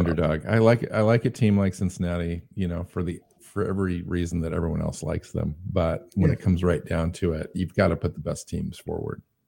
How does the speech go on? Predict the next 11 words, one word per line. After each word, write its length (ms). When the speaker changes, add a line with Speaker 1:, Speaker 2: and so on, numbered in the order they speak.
Speaker 1:
I 60
do, 260
and 140
I, 100
I, 120
but 100
I 100
think 260
you 80
put, 440
you, 300